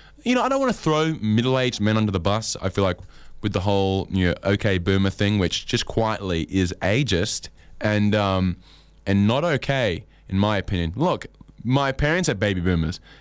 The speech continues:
you know, every, e-, e-, and a lot of other people who do this whole okay boomer thing, their parents are baby boomers. You know, you're just insulting your parents. And I tell you what's not cool, insulting the people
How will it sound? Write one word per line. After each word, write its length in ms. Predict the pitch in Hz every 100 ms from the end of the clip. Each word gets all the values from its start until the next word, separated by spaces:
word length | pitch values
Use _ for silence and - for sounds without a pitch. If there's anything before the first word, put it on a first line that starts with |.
| -
you 80 |
know, 200 | 117 98 101 -
every, 160 | - 156
e-, 300 | - 147 151
e-, 60 | 170 147
and 420 | 147 139 120 95
a 120 | 117
lot 200 | 120 127
of 60 | 131
other 140 | 123
people 480 | 113 147 143 113 113 - -
who 120 | 123
do 120 | 110
this 160 | 127 127
whole 200 | 123 104
okay 240 | 113 120 107
boomer 300 | 104 143 160
thing, 340 | 101 85 92 - - -
their 120 | 139
parents 380 | 147 151 208 247
are 80 | 190
baby 280 | 170 208 247
boomers. 420 | 165 92 80 - -
You 80 | 156
know, 160 | 117 123
you're 180 | 165
just 120 | 202 196
insulting 400 | 160 180 175 156
your 60 |
parents. 500 | 147 175 247 92 - - -
And 60 |
I 40 | 123
tell 120 | 165
you 60 |
what's 180 | 135 117
not 200 | 120 -
cool, 300 | - 95 87 - -
insulting 480 | 104 107 147 131 113
the 60 | 107
people 540 | - 214 208 143 131